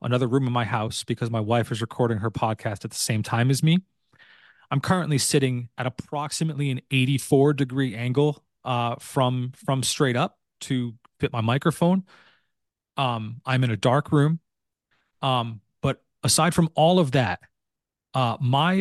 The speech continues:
playoff betting record in the N F L currently sits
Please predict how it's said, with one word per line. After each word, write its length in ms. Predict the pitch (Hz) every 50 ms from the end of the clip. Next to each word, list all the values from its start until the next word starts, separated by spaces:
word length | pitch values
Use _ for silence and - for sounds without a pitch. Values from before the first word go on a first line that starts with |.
| 185
playoff 640 | - - - 165 160 160 185 190 190 190 180 - - _ _ -
betting 360 | 113 107 139 139 139 131 120
record 460 | 110 110 107 107 - 110 104 120 131 - - _ _ _ _ _ _ _ _ _ _ _ -
in 80 | 135 123
the 140 | 123 127 104
N 120 | 123 127
F 160 | 135 123 -
L 300 | 127 113 104 98 107 - _ _ _ _ _ _ -
currently 340 | - - 123 120 110 113 113
sits 480 | - - - 131 117 - - - -